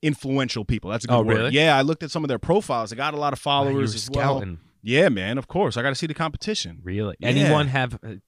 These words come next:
Speaker 2: be honest with me, anyone have a better body?
Speaker 1: Absolutely.
Speaker 2: Really?
Speaker 1: Yes. A hundred percent.
Speaker 2: Really?
Speaker 1: Yeah.
Speaker 2: What about personality-wise?
Speaker 1: I don't know if it's a, see, when, when it comes to this competition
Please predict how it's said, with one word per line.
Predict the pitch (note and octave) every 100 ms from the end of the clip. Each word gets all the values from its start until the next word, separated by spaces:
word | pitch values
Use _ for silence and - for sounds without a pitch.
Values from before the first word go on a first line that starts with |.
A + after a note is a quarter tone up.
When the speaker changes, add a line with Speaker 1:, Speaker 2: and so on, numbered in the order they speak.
| -
Speaker 2:
be | G#2+
honest | G#2+ F#2+ -
with | -
me, | D#2+ D2+ -
anyone | G2+ A2+ A#2+
have | A2 G#2
a | F#2+
better | G2 G2
body? | F2 E2 D2 C2
Speaker 1:
Absolutely. | A2+ G#2 - F2+ C2 - -
Speaker 2:
Really? | E3 E3 F2
Speaker 1:
Yes. | G#2+ D2+ D2 - - _ _ _ _ _ _ -
A | G#2+
hundred | G#2 G#2+ F2+
percent. | F#2 - C#2+ - _ -
Speaker 2:
Really? | F#2+ G2 G#2+ E2+ F2
Speaker 1:
Yeah. | G2
Speaker 2:
What | A#2+
about | B2+ A2+
personality-wise? | B2+ A#2 A2 G#2 F2+ E2+
Speaker 1:
I | C3+
don't | F#3+ A3+
know | G#3 G3
if | F3+
it's | F#3 D#3+
a, | D#3
see, | - F#3+ C#3+ _ _ _
when, | B2+ D#3 D#3+ C#3
when | D#3 E3
it | G3
comes | A#3 G#3+
to | - D3+ A#2
this | B2 -
competition | C3+ G#2 F#2+ - G2+ E2 D2+